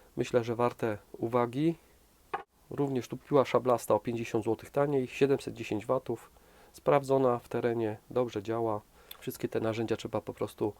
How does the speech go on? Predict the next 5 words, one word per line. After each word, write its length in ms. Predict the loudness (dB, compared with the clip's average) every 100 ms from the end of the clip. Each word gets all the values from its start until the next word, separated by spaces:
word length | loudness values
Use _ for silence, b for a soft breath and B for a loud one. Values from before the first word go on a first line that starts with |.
| B B B B -2
traktować 680 | -2 0 0 0 -2 -4 -20 B B B B B _ -10
w 120 | -2
delikatny, 580 | -2 0 0 0 0 0
amatorski 520 | 0 2 0 0 -12
sposób, 600 | 2 0 2 -2 -2